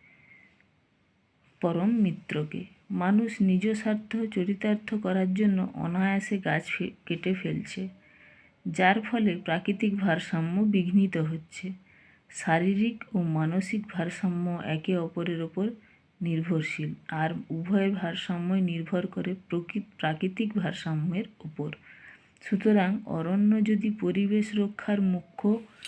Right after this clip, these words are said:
ভূমিকা অবলম্বন করে, তবে তার সংরক্ষণ প্রয়োজন, ধ্বংস নয়। ফলাফল, অরণ্য ধ্বংসের বিষময় ফল সারা বিশ্ববাসী আজ উপলব্ধি করে।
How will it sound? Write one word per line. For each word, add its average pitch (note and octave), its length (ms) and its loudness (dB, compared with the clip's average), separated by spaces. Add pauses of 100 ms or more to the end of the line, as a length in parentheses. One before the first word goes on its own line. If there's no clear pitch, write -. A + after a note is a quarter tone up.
(640)
ভূমিকা F3+ 600 -4 (540)
অবলম্বন G3+ 760 2
করে, F#3+ 420 0 (460)
তবে F3 240 0
তার E3+ 320 0
সংরক্ষণ D#3+ 800 -2
প্রয়োজন, D3 640 0 (360)
ধ্বংস D3 520 -4
নয়। D#3 420 -2 (1400)
ফলাফল, E3 600 0 (540)
অরণ্য A3 600 2
ধ্বংসের G3 600 0
বিষময় G3+ 600 0
ফল E3+ 320 -2
সারা F#3 360 -4
বিশ্ববাসী F#3 760 -4
আজ F3 240 -4
উপলব্ধি D#3+ 580 -6
করে। D#3 360 -8